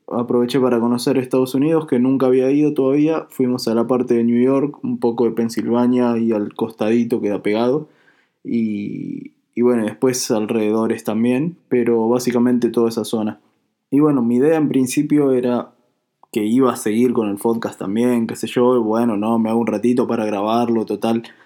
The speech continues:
tampoco me lleva tanto tiempo. Por ahí lo que lleva un poco más de tiempo es editar, cortar un par de cosas <laughs> y nada más. Pero, pero bueno, dije, no, lo voy a hacer igual estando allá. Entonces no dije nada de que iba a estar ausente.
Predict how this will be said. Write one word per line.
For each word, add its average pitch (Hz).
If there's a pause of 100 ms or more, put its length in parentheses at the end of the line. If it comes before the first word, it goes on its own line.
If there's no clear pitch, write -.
(200)
tampoco 107
me 104
lleva 110
tanto 110
tiempo. 113
Por 117
ahí 139
lo 135
que 117
lleva 120
un 113
poco 120
más 120
de 107
tiempo 127
es -
editar, 104
cortar 104
un 101
par 104
de 98
cosas 110
<laughs> 147
y 127
nada 120
más. 135 (440)
Pero, 110
pero 123
bueno, 151
dije, 147
no, 139
lo 127
voy 165
a 175
hacer 135
igual 113
estando 90
allá. 87
Entonces 135
no 120
dije 117
nada 104
de 101
que 107
iba 107
a -
estar 110
ausente. 110